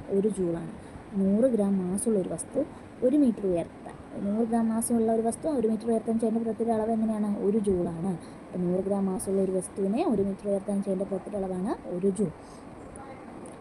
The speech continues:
തറയിലിരിക്കുന്ന ഒരു വസ്തുവിനെ വലിക്കുമ്പോൾ ബലം പ്രയോഗിക്കുന്ന ദിശയിൽ വസ്തുവിന് സ്ഥാനാന്തരം ഉണ്ടാകുകയാണെങ്കിൽ ഈ ബലം ചെയ്ത പ്രവൃത്തി പോസിറ്റീവും തറ പ്രയോഗിച്ച കർശന ബലം ചെയ്ത പ്രവൃത്തി നെഗറ്റീവുമായിരിക്കും. അപ്പം നമ്മൾ തറയിലിരിക്കുന്ന ഒരു വസ്തു വലിക്കുകയാണ്. അപ്പം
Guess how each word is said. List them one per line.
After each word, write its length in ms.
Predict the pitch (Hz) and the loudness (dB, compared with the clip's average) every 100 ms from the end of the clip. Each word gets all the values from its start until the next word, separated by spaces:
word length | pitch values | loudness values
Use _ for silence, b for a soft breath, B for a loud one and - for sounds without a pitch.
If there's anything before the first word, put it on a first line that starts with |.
| - 302 | 0 6
തറയിലിരിക്കുന്ന 600 | 320 330 339 240 220 214 | 8 8 8 4 2 2
ഒരു 100 | 202 | 0
വസ്തുവിനെ 420 | 196 - 202 226 | 0 0 0 2
വലിക്കുമ്പോൾ 600 | 214 214 226 240 185 196 | 4 4 2 2 2 2
ബലം 240 | 208 254 | 2 2
പ്രയോഗിക്കുന്ന 380 | 285 247 233 220 | 4 4 4 -2
ദിശയിൽ 300 | 185 185 190 | -2 -2 -2
വസ്തുവിന് 400 | 202 - 214 202 | -2 -2 -2 -2
സ്ഥാനാന്തരം 540 | 208 202 208 226 277 | -2 -2 0 0 2
ഉണ്ടാകുകയാണെങ്കിൽ 580 | 254 202 185 175 180 226 - B B | 2 0 -2 -4 -2 -4 -4 B B
ഈ 120 | 311 370 | 4 6
ബലം 300 | 302 240 233 | 6 2 2
ചെയ്ത 200 | 226 208 | 0 0
പ്രവൃത്തി 320 | 185 175 180 | -6 -6 -6
പോസിറ്റീവും 580 | 185 202 214 196 214 311 B - 302 | -4 -2 -2 0 -2 -4 B -2 2
തറ 120 | 339 | 4
പ്രയോഗിച്ച 340 | 349 294 285 | 6 6 4
കർശന 380 | 277 254 - 294 | 2 -2 0 0
ബലം 280 | 247 233 240 | 2 0 2
ചെയ്ത 180 | 240 226 | 2 2
പ്രവൃത്തി 340 | 214 202 302 | -2 -2 -2
നെഗറ്റീവുമായിരിക്കും. 720 | 262 214 233 226 175 - - | 0 0 0 0 0 -6 -10
അപ്പം 320 | 285 - - 294 | -12 -14 -8 -2
നമ്മൾ 140 | 330 | 2
തറയിലിരിക്കുന്ന 440 | 320 285 285 269 262 | 4 4 4 2 2
ഒരു 80 | 240 | 2
വസ്തു 200 | - 285 | 2 2
വലിക്കുകയാണ്. 440 | 262 240 190 202 | 2 2 -2 -2
അപ്പം 400 | - - - | -10 -16 -10